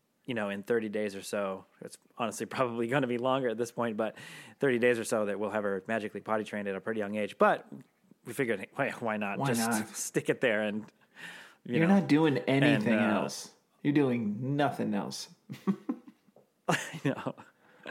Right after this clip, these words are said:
Speaker 1: <laughs> I know.
Speaker 2: Like, yeah, we're trying to get our, we're trying to
Speaker 1: But,
Speaker 2: get Jude
Speaker 1: uh,
Speaker 2: to walk, which is not unusual. He's almost a year. Um, which, by the way, he'll be a year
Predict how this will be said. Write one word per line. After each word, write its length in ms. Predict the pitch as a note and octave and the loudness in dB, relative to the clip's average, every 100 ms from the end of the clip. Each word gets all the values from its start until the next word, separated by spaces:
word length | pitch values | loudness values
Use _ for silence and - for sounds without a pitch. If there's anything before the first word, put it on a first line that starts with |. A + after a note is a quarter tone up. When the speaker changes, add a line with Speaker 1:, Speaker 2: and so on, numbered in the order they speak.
| - - | -8 -4
Speaker 1:
<laughs> 0 | |
I 320 | - - C3 C#3+ | -4 -4 -6 -4
know. 160 | - - - - - | -6 -12 -20 -16 0
Speaker 2:
Like, 420 | C#3 C3+ - - - - | 2 2 -4 -16 -20 -4
yeah, 140 | - C#3+ | 2 4
we're 100 | E3 | 6
trying 160 | F3+ | 6
to 40 | E3 | 6
get 100 | D#3 | 4
our, 120 | B2+ - | 4 4
we're 80 | |
trying 220 | D3 - E3+ | 6 8 6
to 40 | |
Speaker 1:
But, 60 | C3 | 6
Speaker 2:
get 60 | |
Jude 220 | A#2+ A#2 A#2 | 6 6 4
Speaker 1:
uh, 80 | - | 2
Speaker 2:
to 160 | D3 | 0
walk, 340 | A#2 G#2 A2+ C#3 | 2 2 0 0
which 140 | C3+ | 2
is 120 | C#3+ | 2
not 300 | B2 A#2+ G#2 - | 4 2 0 -2
unusual. 480 | A#2+ G#2 G2+ G#2 | -2 0 0 -2
He's 180 | G#2+ A2+ | -2 -2
almost 300 | A2 G#2+ G#2 A2+ | -2 -2 -4 -4
a 40 | |
year. 420 | G#2 G2+ G#2+ C3 - _ _ _ - | -2 0 -2 -4 -12 _ _ _ -6
Um, 520 | G#2+ G#2 G2+ F#2+ - - _ _ _ _ _ _ _ _ _ _ _ _ _ _ _ _ _ | -2 0 -2 -4 -8 -14 _ _ _ _ _ _ _ _ _ _ _ _ _ _ _ _ _
which, 200 | D#3 D#3+ | 0 2
by 100 | F3 | 4
the 60 | E3+ | 4
way, 80 | G3 | 4
he'll 200 | D#3+ D3 | 4 2
be 180 | D3 C#3+ | 4 2
a 40 | |
year 600 | B2 A#2+ D#3 D#3+ F#3 | 0 -2 0 0 -2